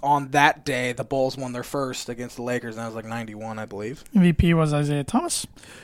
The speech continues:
Speaker 2: Who won the Finals on this day in nineteen ninety-two, the year we were born?
Speaker 1: Bulls.
Speaker 2: Bulls beat the Blazers ninety-seven ninety-three in Game Six for back-to-back titles.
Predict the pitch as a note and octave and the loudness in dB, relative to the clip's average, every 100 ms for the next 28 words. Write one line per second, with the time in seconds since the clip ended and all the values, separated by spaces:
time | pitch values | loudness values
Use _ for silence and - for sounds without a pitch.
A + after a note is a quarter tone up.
0 | - - D4 D#4 C#4 B3 B3 B3+ G3+ A#3+ | -6 4 6 8 8 8 8 8 10 8
1 | A#3 A#3+ A3+ G#3+ A#3 - A#3 A3+ A3+ A3 | 8 8 10 10 8 8 8 10 8 6
2 | A3 - A3+ G3 E3+ F3 G3 G#3 G#3 F#3+ | 4 6 8 8 6 6 6 6 6 6
3 | G3+ G3 E3+ D#3 - - _ _ _ - | 6 6 4 -2 -10 -20 _ _ _ 2
4 | D3 F3+ E3 C3 - - - G3 A#3 G3+ | 10 12 12 8 -4 -8 6 12 12 12
5 | E3+ G#3 G3+ A3 A#3 F#3+ E3 E3+ F3+ - | 8 6 6 8 8 6 4 4 2 2
6 | F#3+ F3+ F3+ F3 G3 F#3 F#3 F3+ - G#3 | 2 4 4 2 2 2 2 0 0 -2
7 | - F#3 F3 F3 F#3 F#3 - G#3 G#3+ G3+ | -2 -2 0 0 -2 -2 2 4 6 4